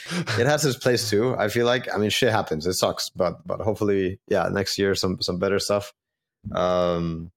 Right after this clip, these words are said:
Speaker 1: Yeah.
Speaker 2: but it's funny you notice as a viewer, uh, 'cause I, I was wondering, f-, watching from, from over there.
Speaker 1: Well,
Speaker 2: Uh,
Speaker 1: w-, what happened for me is that I, I would go to sleep at, like, uh, four A M, and then I would wake up at five thirty for the first night. So I was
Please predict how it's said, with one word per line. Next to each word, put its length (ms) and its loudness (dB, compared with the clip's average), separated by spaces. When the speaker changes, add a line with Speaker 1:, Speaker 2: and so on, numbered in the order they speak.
Speaker 1:
Yeah. 180 -2
Speaker 2:
but 80 4
it's 100 2
funny 220 4
you 80 4
notice 240 2
as 180 2
a 40 0
viewer, 440 2
uh, 380 -4
'cause 340 -2
I, 280 2
I 120 2
was 140 2
wondering, 400 2
f-, 120 -16
watching 240 -2
from, 300 -2
from 200 -4
over 180 2
there. 320 0
Speaker 1:
Well, 280 0
Speaker 2:
Uh, 120 -6
Speaker 1:
w-, 440 -2
what 100 0
happened 420 -2
for 220 -2
me 180 0
is 220 -2
that 180 0
I, 180 0
I 160 -2
would 200 -2
go 140 2
to 100 -2
sleep 320 -2
at, 140 -2
like, 300 -2
uh, 100 0
four 320 0
A 140 0
M, 160 -2
and 100 0
then 120 0
I 60 0
would 180 -2
wake 200 0
up 120 -4
at 80 -6
five 280 -2
thirty 400 -2
for 160 -4
the 80 -4
first 360 -2
night. 320 -2
So 160 -2
I 100 0
was 220 0